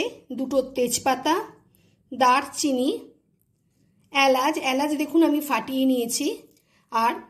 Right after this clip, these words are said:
সাত থেকে আটটা সামরিচ, লঙ্কার গুঁড়ো, ধনে গুঁড়ো,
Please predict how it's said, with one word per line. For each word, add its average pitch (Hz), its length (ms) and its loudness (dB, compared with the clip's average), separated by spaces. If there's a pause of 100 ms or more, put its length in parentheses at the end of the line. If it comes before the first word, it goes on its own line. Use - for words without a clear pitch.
(200)
সাত 302 200 4 (100)
থেকে 339 220 2 (120)
আটটা 269 300 -8 (500)
সামরিচ, 220 720 -2 (1000)
লঙ্কার 285 500 4 (100)
গুঁড়ো, 330 240 4 (800)
ধনে 269 400 4 (100)
গুঁড়ো, 262 240 2